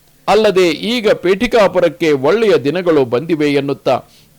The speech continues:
ದಂಡಿಸ್ವಾಮಿಯು ಪೀಠಿಕಾಪುರದ ಜನಗಳಿಗೆ ವಿಭೂತಿ ಕುಂಕುಮದಂತಹ ಪದಾರ್ಥಗಳನ್ನು ಹಂಚತೊಡಗಿದನು. ಮಾರನೇ ದಿನವೇ ದಂಡಿಸ್ವಾಮಿಗೆ ಆ ಊರಿನ ಜನಗಳು ಪೀಠಿಕಾಪುರದ ಬೀದಿ ಬೀದಿಯಲ್ಲಿ ಮೆರೆಸಿದರು.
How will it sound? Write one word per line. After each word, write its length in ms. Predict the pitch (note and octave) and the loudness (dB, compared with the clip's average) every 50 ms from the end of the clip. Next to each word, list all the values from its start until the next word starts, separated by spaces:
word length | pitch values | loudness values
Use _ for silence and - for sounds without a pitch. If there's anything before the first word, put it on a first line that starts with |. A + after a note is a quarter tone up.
| C3+ C3 | -4 0
ದಂಡಿಸ್ವಾಮಿಯು 840 | A3 B3 C4 B3+ C4+ A#3 - - A3 G#3+ G3+ G3 F#3+ F3+ E3+ E3 D#3 | 0 0 0 0 -2 -4 -2 0 0 0 0 0 0 -2 -2 -2 -2
ಪೀಠಿಕಾಪುರದ 840 | - - F3 F#3+ G#3 A#3+ A#3+ - A#3 G3+ F3+ F3+ - E3+ E3+ D#3 D#3 | -2 -2 -2 -2 -2 -2 -2 0 2 2 2 2 0 0 2 2 0
ಜನಗಳಿಗೆ 640 | C#3 A#2+ - C#3 E3+ G3+ F#3 F3+ E3+ D#3+ D3+ D#3 C#3+ C3 | 0 0 -2 -2 -2 -2 -2 -2 0 0 0 0 0 0
ವಿಭೂತಿ 640 | A#2 B2+ D3+ F3 E3 D3 G3+ B3+ C4 G#3 G#3+ F#3+ | 0 0 0 0 0 0 -2 -2 -2 -2 -4 -4
ಕುಂಕುಮದಂತಹ 880 | - - D3+ F3 G3+ G#3+ A3+ G3+ F#3+ D#3 E3 D#3 D3+ E3 D#3+ D3+ D#3 D3+ | -2 -2 -2 -2 -2 -4 -4 -2 -2 0 0 0 0 -2 0 0 0 0
ಪದಾರ್ಥಗಳನ್ನು 960 | C3 - C#3 B2+ D3+ E3+ F#3+ G3 F#3 - F#3 E3+ D#3+ D3+ C#3+ C#3+ C3+ C3 A#2+ | -2 -2 -4 -2 0 0 0 0 -2 -4 -2 0 0 0 -2 -2 -4 -6 -6
ಹಂಚತೊಡಗಿದನು. 800 | A2 A#2 B2 D3+ - F#3+ - C#3+ C3+ C#3 C3+ C3+ B2 C3 B2 A#2 - - - - - - - - - - - - - | -8 -10 -8 -6 -6 -4 -2 -2 -2 -2 -2 -2 -2 -4 -6 -8 -12 -18 -20 -20 -20 -20 -20 -20 -20 -20 -20 -8 -2
ಮಾರನೇ 520 | G#3 B3+ B3+ B3 A#3+ A#3+ A3+ A3 A3 G#3+ | 0 2 4 4 4 4 2 2 0 0
ದಿನವೇ 460 | G3+ G3 G#3 G#3 G#3 G3 F#3+ F#3 F#3 E3+ | 2 0 0 0 0 0 0 0 0 -2
ದಂಡಿಸ್ವಾಮಿಗೆ 960 | D3+ C#3+ D#3 E3+ G#3 A3 A3 G3 - - G3 F#3 F3+ F3+ F3 D#3+ E3+ E3 | 0 0 0 0 0 0 -2 -2 0 2 2 2 2 0 0 0 2 2
ಆ 240 | D#3 - D3 E3 E3+ | 2 0 0 0 0
ಊರಿನ 440 | E3 D3+ D#3+ G#3+ B3 B3 A#3 G3 F3+ | 0 0 0 0 0 0 0 0 0
ಜನಗಳು 540 | D3+ C3 D#3 D#3 F#3 F#3+ F3+ F3 E3 D#3 D3+ | 0 0 -2 -2 0 0 0 2 2 2 2
ಪೀಠಿಕಾಪುರದ 880 | D3+ - F#3+ A#3+ A3 B3 A#3 G#3+ G#3 F3 E3+ F3 F3+ E3+ E3+ D#3 D#3 | 0 0 -2 0 0 -2 -2 0 0 0 0 0 0 0 2 2 0
ಬೀದಿ 440 | D3 C3 A2+ C#3+ F#3 A3+ A#3 G3+ F3+ | 0 -2 -4 -4 -4 -4 -4 -4 -4
ಬೀದಿಯಲ್ಲಿ 580 | D3 B2+ D3+ F#3 G#3 F#3 F#3+ E3+ E3 D#3 D3+ D3 | -4 -4 -4 -6 -6 -4 -2 0 0 0 0 0
ಮೆರೆಸಿದರು. 600 | C3+ C3 C#3 D#3 D#3 E3 D#3 D3 C#3+ C3+ C3+ | -2 -2 -2 -2 -2 -4 -4 -4 -4 -4 -4